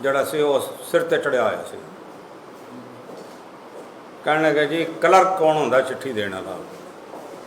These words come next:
ਮੈਨੂੰ ਪ੍ਰਧਾਨ ਚਿੱਠੀ ਦੇਣ ਆਵੇ।" ਜਿਹੜਾ ਕਿ ਮੈਂ ਸਮਝਦਾ ਕਿ ਬਾਰਾਂ ਤੇਰਾਂ ਸਾਲ ਮੈਂ ਵੀ ਪ੍ਰਧਾਨਗੀ ਕੀਤੀ ਹੈਗੀ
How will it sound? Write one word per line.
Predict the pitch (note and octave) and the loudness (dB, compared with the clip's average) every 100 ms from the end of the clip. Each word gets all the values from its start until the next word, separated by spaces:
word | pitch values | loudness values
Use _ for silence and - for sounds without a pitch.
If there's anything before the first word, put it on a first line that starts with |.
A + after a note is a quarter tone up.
| - - - - | -18 -16 -16 -12
ਮੈਨੂੰ | A#2+ C3 D3 D3+ | -4 0 0 0
ਪ੍ਰਧਾਨ | D#3 D3 B2 C3+ | 2 4 4 4
ਚਿੱਠੀ | D3 - C#3+ | 0 -2 0
ਦੇਣ | A#2+ A2+ | 2 2
ਆਵੇ।" | F#2 F#2+ E2+ - - - - - - A#2+ A#2 - - - - - - - - - - - - - - - - G#2+ | -2 -4 -8 -12 -16 -18 -18 -18 -18 -18 -18 -18 -18 -18 -18 -18 -18 -18 -18 -18 -18 -18 -18 -20 -20 -18 -16 -4
ਜਿਹੜਾ | C#3 D#3+ D#3+ | 0 4 4
ਕਿ | D#3 D3+ | 2 0
ਮੈਂ | C3+ C3+ | 0 0
ਸਮਝਦਾ | - D3+ B2+ B2+ | -2 -2 2 2
ਕਿ | C3+ C#3+ C#3 A2+ G#2 - - - - - - - - - - - | 2 4 4 4 0 -8 -12 -14 -16 -16 -18 -18 -20 -18 -18 -14
ਬਾਰਾਂ | A2 C3 C3+ C3+ | -2 2 4 2
ਤੇਰਾਂ | C#3 C3+ C#3 | 0 0 0
ਸਾਲ | C#3 C3+ B2+ | 2 2 4
ਮੈਂ | A#2 B2 | 0 0
ਵੀ | |
ਪ੍ਰਧਾਨਗੀ | C3 C3+ C3+ A#2 F#2+ | 0 0 0 0 -2
ਕੀਤੀ | G#2+ A#2 A#2+ C3+ | -6 -6 -4 -2
ਹੈਗੀ | A#2+ F#2+ A#2 | -2 -2 -6